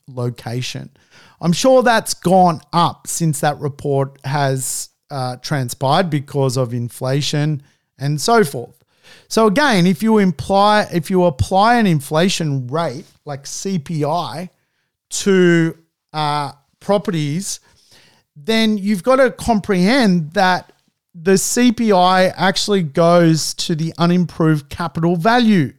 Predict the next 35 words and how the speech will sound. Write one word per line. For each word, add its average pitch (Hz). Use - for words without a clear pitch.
the 170
unimproved 190
capital 165
cost. -
So 208
you've 185
got 226
to 214
then 190
think 196
about, 180
well, 180
um, 156
if 165
I'm 208
just 202
gonna 180
buy 156
a 190
property 156
and 147
not 165
do 185
anything 143
to 123
it, 202
and 151
I 165
don't 208
have 180
the 156
budget 170
to 156
do 185
it, 151